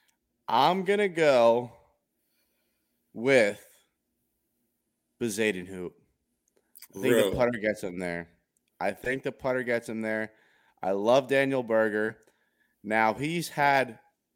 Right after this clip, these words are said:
Speaker 1: quote unquote, trouble in match play, but he also, like, has the most strokes gained in match play. He's just been unlucky and has probably played some fucking savages.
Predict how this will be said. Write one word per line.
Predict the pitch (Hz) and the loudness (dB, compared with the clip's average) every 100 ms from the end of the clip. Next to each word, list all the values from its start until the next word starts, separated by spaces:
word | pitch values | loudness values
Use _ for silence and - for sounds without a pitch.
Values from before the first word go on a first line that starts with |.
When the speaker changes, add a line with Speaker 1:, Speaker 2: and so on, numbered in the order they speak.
| _ _ | _ _
Speaker 1:
quote | _ 135 135 | _ -8 -6
unquote, | 131 120 127 117 - | -8 -8 -8 -8 -10
trouble | - - 117 127 147 160 | -20 -14 -6 -6 -6 -8
in | 156 | -8
match | 151 156 156 - | -6 -6 -6 -10
play, | 165 165 160 | -6 -6 -4
but | 123 | -8
he | 120 120 | -8 -6
also, | 110 123 127 135 | -4 -4 -4 -8
like, | 113 107 101 _ _ _ _ _ - | -4 -4 -6 _ _ _ _ _ -6
has | 117 120 | -4 -4
the | 120 | -6
most | 107 123 127 | -4 -4 -4
strokes | - - 110 117 131 - | -8 -10 -4 -4 -4 -10
gained | 98 104 117 139 | -6 -4 -2 -4
in | 143 | -6
match | 147 147 143 - | -4 -4 -4 -6
play. | 147 135 | -4 -4
He's | 120 | -6
just | 120 - | -12 -8
been | 123 104 | -8 -6
unlucky | 101 110 101 101 98 95 | -4 -4 -2 -2 -2 -10
and | 95 | -8
has | 92 - _ - | -10 -14 _ -6
probably | 101 101 | -4 -4
played | 95 98 95 | -6 -10 -10
some | 98 92 | -12 -8
fucking | 104 98 90 90 | -6 -6 -10 -14
savages. | - 95 92 85 82 78 | -8 -4 -4 -6 -14 -14